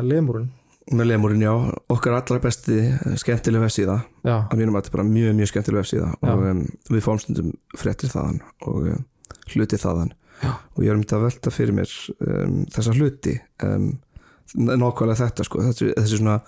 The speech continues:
Speaker 2: afsakanir af djamminu í kringum nítján hundruð sem voru sett í blöðin og hafa stundum verið tweetuð út og, eh, þau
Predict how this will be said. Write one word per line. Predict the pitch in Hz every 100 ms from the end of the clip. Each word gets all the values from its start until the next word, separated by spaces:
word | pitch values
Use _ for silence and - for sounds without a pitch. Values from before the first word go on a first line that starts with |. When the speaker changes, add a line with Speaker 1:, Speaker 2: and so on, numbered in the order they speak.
| - - - -
Speaker 2:
afsakanir | 113 - 110 113 107 101 -
af | 113
djamminu | - 117 107 104 107 - -
í |
kringum | - 104 107 107
nítján | 117 104 101 95
hundruð | 95 - -
sem | - 107
voru | 107
sett | 113 110
í | 117
blöðin | 104 95 107 170 -
og | 113 113 -
hafa | 120
stundum | 139 143
verið | 131 110
tweetuð | - 127 117
út | 113 - - - - - - - _ _ _
og, | 110 104 107
eh, | 104
þau | - 117 135